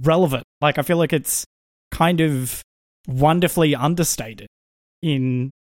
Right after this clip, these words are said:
everyone's performances, the general story. It's, yeah, it's really fucking masterful. And yeah, as you said,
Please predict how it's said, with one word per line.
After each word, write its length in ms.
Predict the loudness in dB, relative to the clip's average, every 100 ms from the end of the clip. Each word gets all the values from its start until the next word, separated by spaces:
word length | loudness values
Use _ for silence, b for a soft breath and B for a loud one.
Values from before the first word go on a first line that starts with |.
| -6
everyone's 380 | -2 0 -2 -2
performances, 1000 | -4 -2 0 0 -4 -6 -6 -6 -8 -6
the 120 | -4
general 300 | -4 -4 -6
story. 580 | -6 -4 -2 -2 -2 -2
It's, 340 | -4 -6 -8 -4
yeah, 240 | -4 -6
it's 300 | -10 -14 -4
really 260 | 2 2 2
fucking 340 | -2 -2 -2
masterful. 640 | -2 -2 -4 -4 -6 -14 -4
And 200 | -2 0 0
yeah, 240 | 0 -2
as 180 | -8 -8
you 60 | -4
said, 240 | -4 -4